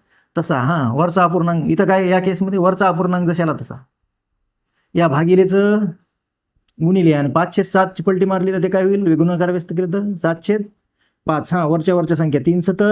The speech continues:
एकवीस आणि चारा पंचे वीस. तर या व्हिडिओ लेक्चरमध्ये आपण काय पाहिलं? अपूर्णांकाचा गुणाकार आणि भागाकार. त्याच्या पूर्वीच्या पार्ट वन या व्हिडिओ लेक्चरमध्ये अपूर्णांकाची बेरीज आणि वजाबाकी.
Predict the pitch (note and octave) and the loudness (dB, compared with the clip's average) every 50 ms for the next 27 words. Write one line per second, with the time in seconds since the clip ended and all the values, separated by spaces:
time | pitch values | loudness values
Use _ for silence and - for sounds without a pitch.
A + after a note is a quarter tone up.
0 | G#3+ A3 G#3 E3+ D#3+ - _ _ _ _ _ _ _ _ _ E3 F3 F3 - F#3 | 2 0 -2 -4 -6 -10 _ _ _ _ _ _ _ _ _ -2 0 2 4 4
1 | E3 D3 B2+ - - C3+ C3+ C3 C#3+ D#3 D#3+ E3+ E3+ E3+ F3+ F#3 F3+ F3 G3 G3+ | 4 2 2 -2 -2 -2 -2 0 0 0 2 2 0 0 0 0 2 4 4 6
2 | G#3+ A3+ A3+ A3+ A3 - _ _ _ _ _ _ _ _ _ _ _ _ _ _ | 6 4 2 0 -4 -10 _ _ _ _ _ _ _ _ _ _ _ _ _ _
3 | _ _ _ - - _ _ _ _ _ _ _ _ _ - D#3 F3 E3+ E3 - | _ _ _ -20 -20 _ _ _ _ _ _ _ _ _ -2 0 0 0 0 -2
4 | - - - - - F#3 F3 F3+ F#3 F#3 F#3+ F#3+ F#3 F#3+ F#3 F#3 F#3 F3+ F3+ F3 | -6 -8 -8 -4 -2 2 4 6 6 6 6 6 6 4 2 0 0 0 2 2
5 | F3 F3 F3+ F3+ E3+ F3 F3 E3+ F3 F3+ F#3 G3 G#3 F#3+ C#3 D3 C#3+ C#3+ D3+ E3+ | 2 2 2 2 2 2 2 2 0 0 0 -2 -2 -4 -4 -4 -2 -2 -2 -2
6 | E3 E3+ E3+ E3 E3 F3 E3+ C#3+ D3 E3 E3+ E3 E3 E3+ E3 E3 D#3+ F3 G3 G#3+ | -2 -2 -2 -2 -2 -2 -2 0 0 0 0 0 2 2 2 0 0 0 -2 -2
7 | G3+ D3 B2+ - _ _ _ _ _ - C#3 C#3 C3+ C#3+ E3 D#3+ D#3+ C#3 E3 E3+ | -4 -6 -10 -14 _ _ _ _ _ -10 -6 -4 -2 -2 0 -2 0 2 2 2
8 | F3 F3 E3 D#3 D3 - D3 D3 D3+ D#3 C3 D#3 E3 E3+ E3+ - E3+ - - D3 | 2 0 -6 -8 -4 -4 -2 -2 -2 -2 0 0 0 0 0 0 -2 -2 -2 -2
9 | D3+ D3+ - D#3 D#3 E3+ E3+ E3+ E3 D#3 D#3 D#3 D#3+ D#3+ D#3 D3+ D#3 D#3 E3 D3+ | -4 -2 -2 -2 -2 0 0 0 0 0 0 0 0 0 0 -2 -2 -4 -6 -4
10 | D3 D3+ C#3+ D3 C#3+ C#3+ D#3+ C#3 D3 D3 C#3+ D3 C3+ C3 A#2+ C#3 D3 D3+ D#3 D3+ | -4 -2 -2 -2 -2 -2 -4 -4 -2 -2 -4 -4 -4 -4 -2 -2 0 0 0 0
11 | C#3 C3+ C3+ C#3 C#3 C#3 C#3 C#3 C3 C3 C#3+ D3 | 0 0 0 0 0 0 -2 -4 -4 -6 -10 -12